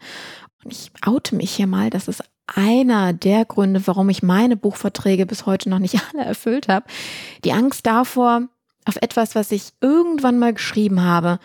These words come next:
festgenagelt, darüber, dazu, deswegen angegriffen zu werden. Denn es ist auf Papier gedruckt. Früher war es in Stein gemeißelt.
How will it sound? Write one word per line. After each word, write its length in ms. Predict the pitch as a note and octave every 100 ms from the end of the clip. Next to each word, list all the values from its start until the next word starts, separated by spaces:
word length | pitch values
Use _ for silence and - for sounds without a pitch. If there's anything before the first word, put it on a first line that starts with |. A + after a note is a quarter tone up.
| _
festgenagelt, 1040 | - A3 G#3+ - G3+ F#3+ F#3+ F#3+ F#3+ - - _ _ -
darüber, 500 | G3 G3+ G3 F#3 -
dazu, 560 | - F3 - G#3+ G3+ F3+ _ _ -
deswegen 580 | F#3+ - B3 G#3+ F3 F3 _ _ _ _
angegriffen 520 | G#3+ C4 - D3 -
zu 140 | - -
werden. 240 | - - _ - - - -
Denn 360 | G3+ G#3 G#3+ A3
es 140 | - F#3+
ist 160 | -
auf 140 | - -
Papier 300 | F#3+ - G#3
gedruckt. 520 | - - - - - _ _ _ -
Früher 260 | - E3
war 80 | D3
es 100 | -
in 60 | D3+
Stein 260 | F3+ G3+
gemeißelt. 500 | G#3+ F3 F3 A#3+ -